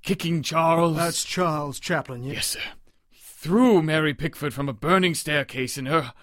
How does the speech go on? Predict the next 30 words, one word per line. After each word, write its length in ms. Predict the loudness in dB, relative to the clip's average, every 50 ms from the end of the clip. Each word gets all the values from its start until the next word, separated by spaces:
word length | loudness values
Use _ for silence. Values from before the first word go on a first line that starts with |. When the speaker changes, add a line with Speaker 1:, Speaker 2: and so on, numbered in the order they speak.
| -20 -20 -20
Speaker 1:
husband 760 | -12 -8 -6 -6 -6 -6 -4 -4 -2 -2 -2 -4 -8 -12 -18 _ _ _ _ _ -20 -20 -20 _
heroically 800 | _ -14 -10 -8 -4 -4 -4 -4 -6 -8 -8 -8 -6 -6 -6 -6
dove 500 | -8 -8 -6 -6 -6 -6 -6 -8 -8 -10
after 380 | -12 -12 -12 -12 -14 -14 -8 -2
her. 40 | 2
Speaker 2:
Douglas 520 | 4 6 6 6 6 4 4 4 2 -2
Fairbanks, 720 | -2 0 2 2 2 2 0 0 0 -2 -2 -2 -4 -2 -2
yes? 260 | -2 -2 -2 -4 -8 -8
Speaker 1:
Yes. 680 | -6 -4 -2 -2 -2 -4 -6 -6 -6 -6 -6 -6 -6 -8 -12 -12 _
Speaker 2:
And 300 | 0 2 2 4 4 2
what 320 | 0 0 2 2 2 2 2
did 180 | 0 0 0
he 160 | 2 0 0 0
do 220 | 0 -2 -2 -4
to 140 | -4 -6 -6
you, 260 | -6 -6 -8 -10 -10
Mister 240 | -12 -12 -12 -14 -16
Chaney? 300 | -14 -14 -14 -14 -14 -16 -18 -20 -20 -16 -12
Speaker 1:
Oh, 600 | -10 -10 -10 -10 -12 -14 -16 -20 -20 -20 -20 -20 _ _ _ _ _ _ _ _ _ _ -20 -20 -20 -20 _ _ _ _ _ _ _ _ _ _
it 340 | _ -18 -16 -14 -14 -12 -12
was 340 | -12 -10 -8 -8 -10 -10 -12 -16 _ _ _ _ _ _ _ _ _ _ _ _ -6
too 340 | -2 0 2 2 2 0
dreadful 440 | -2 -4 -8 -10 -10 -12 -14 -14 -14
to 160 | -12 -12 -12
recall. 500 | -10 -12 -10 -10 -10 -10 -12 -14 -14 -12 -8
Speaker 2:
I'm 260 | -6 -4 -4 -2 -4
afraid 500 | -4 -6 -8 -8 -6 -6 -6 -6 -6 -6
you 120 | -6 -4
must, 380 | -4 -2 -2 -4 -4 -6 -8 -8
sir. 420 | -6 -4 -2 -2 -2 -2 -2 -4